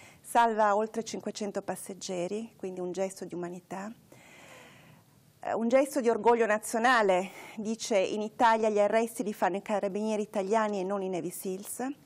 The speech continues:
L'orgoglio di una nazione che voleva essere trattata alla pari anche dal più grande alleato, gli Stati Uniti d'America. È un gesto di lungimiranza.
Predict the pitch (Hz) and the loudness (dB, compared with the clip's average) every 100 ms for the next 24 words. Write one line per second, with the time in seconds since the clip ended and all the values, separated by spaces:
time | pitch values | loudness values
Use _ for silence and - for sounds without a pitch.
0 | - - - - 226 214 240 262 240 190 | -20 -20 -18 -4 -2 2 4 4 2 0
1 | 214 208 202 - - 247 190 180 185 190 | -2 0 -2 -4 2 4 4 0 -2 -2
2 | 190 196 202 214 - 196 202 196 - 214 | 2 4 2 0 -2 -4 -4 -6 0 0
3 | 220 196 196 - 214 208 - - 214 196 | 2 -2 0 2 4 2 0 2 2 2
4 | 196 - 190 - - - 202 202 - 190 | -4 -4 -4 -4 -18 -8 -6 -6 -4 0
5 | 208 202 185 190 190 170 185 208 214 220 | 2 2 0 2 2 0 -2 -6 -6 -8
6 | - 185 180 180 185 175 196 - 240 262 | -10 -10 -8 -8 -6 -8 -10 -10 -12 -12
7 | - - - - 247 254 320 359 226 214 | -16 -20 -18 -2 0 2 2 2 -4 -2
8 | 208 202 202 185 151 170 175 220 | -4 -4 -2 -2 -2 -4 -6 -6